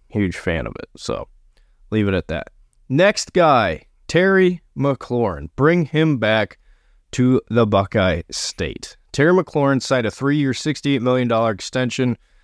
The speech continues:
with the Washington Commanders. Uh, that team is going through a lot of changes because they're gonna have a new head coach. They're probably gonna have a new quarterback because,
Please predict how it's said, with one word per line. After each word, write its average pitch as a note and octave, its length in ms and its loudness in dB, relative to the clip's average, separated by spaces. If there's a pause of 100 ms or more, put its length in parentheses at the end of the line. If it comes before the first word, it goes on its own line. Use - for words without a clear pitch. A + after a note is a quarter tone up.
(200)
with A2+ 220 -2
the G#2+ 240 0
Washington G#2+ 640 0
Commanders. C#3 640 0 (560)
Uh, F#2+ 380 2
that A#2+ 420 2
team D#3+ 520 0 (220)
is A2+ 200 -4
going B2 320 2
through A#2 180 0
a G#2 40 2
lot A#2 240 2
of A#2 60 -2
changes C3+ 640 -2 (160)
because G#2 140 -8
they're G#2+ 100 0
gonna A2+ 200 2
have A2 160 0
a G2 60 -6
new A2+ 180 0
head G2+ 280 -4
coach. D3 460 0 (500)
They're - 100 -12
probably C3+ 320 2
gonna C3+ 180 2
have B2+ 160 2
a A#2 60 0
new A#2+ 200 0
quarterback D#3+ 800 2 (160)
because, G2 840 -2